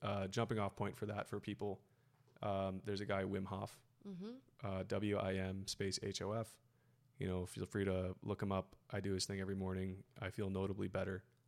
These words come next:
Speaker 1: and more level afterward every time, no matter what state I'm in going into it. Um, so yeah, highly recommend if someone needs a sh-, if they, if you're sh-, if you're s-, short on time, it's, like,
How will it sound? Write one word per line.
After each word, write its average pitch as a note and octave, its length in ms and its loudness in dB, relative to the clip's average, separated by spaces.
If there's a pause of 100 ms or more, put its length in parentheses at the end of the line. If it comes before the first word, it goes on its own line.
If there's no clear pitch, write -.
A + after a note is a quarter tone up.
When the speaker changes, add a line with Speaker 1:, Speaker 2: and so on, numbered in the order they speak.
(160)
Speaker 1:
and G2+ 160 -4
more G2 140 0
level G2 500 0
afterward G2 540 -4 (460)
every F#2+ 200 2
time, G2 340 -4 (640)
no G#2 120 2
matter G2 180 2
what F#2 160 2
state F#2+ 220 0
I'm F#2 80 -2
in F#2+ 80 -2
going F#2 180 0
into G2 220 2
it. D3+ 100 0 (1120)
Um, F#2+ 540 2 (500)
so - 160 0
yeah, G2+ 220 4
highly A2+ 260 4
recommend G2+ 420 4
if F#2+ 60 2
someone G2+ 240 2
needs G2 180 0
a F#2+ 60 0
sh-, - 160 -6
if - 180 -4
they, A2 100 4
if - 180 2
you're G#2 140 2
sh-, - 200 0
if - 140 0
you're G2+ 80 2
s-, - 180 2 (280)
short B2 280 6
on A2+ 140 6
time, G2 480 0
it's, - 120 -4
like, F#2+ 200 -2